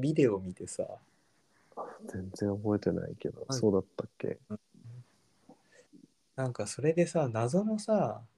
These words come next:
Speaker 1: 手数料みたいな、なんかデータ通信費みたいなのがあって、
Speaker 2: うん。
Speaker 1: なんか、あれ、確か初めだったと思うけど、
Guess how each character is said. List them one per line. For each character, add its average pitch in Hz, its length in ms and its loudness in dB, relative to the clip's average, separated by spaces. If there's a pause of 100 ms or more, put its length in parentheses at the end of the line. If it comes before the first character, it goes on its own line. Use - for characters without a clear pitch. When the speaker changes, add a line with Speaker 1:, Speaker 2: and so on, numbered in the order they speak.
(320)
Speaker 1:
手 123 140 -2
数 170 300 6
料 95 200 2
み 92 100 -2
た - 100 -6
い - 60 -10
な、 - 60 -14
な - 60 -12
ん - 40 -16 (180)
か 107 100 -6
デ 131 200 2
ー - 40 -6
タ 135 160 4
通 135 220 2
信 127 320 -4
費 190 120 -6
み 180 120 -4
た 95 120 -8
い 92 60 -8
な 87 120 -10
の 85 140 -12
が 87 180 -12
あ - 40 -12
っ - 40 -16 (180)
て、 92 420 -2 (480)
Speaker 2:
う 113 40 2
ん。 98 320 0 (540)
Speaker 1:
な 139 80 -2
ん 131 40 -6
か、 92 240 -4 (1900)
あ - 120 -6
れ、 - 60 -10
確 - 200 -8
か - 80 -12
初 139 320 -2
め 277 180 -2
だ 294 120 -6
っ 294 60 -10 (180)
た 151 100 -8
と 123 200 -4
思 110 280 0
う 101 80 -2
け 98 180 -2
ど、 101 400 0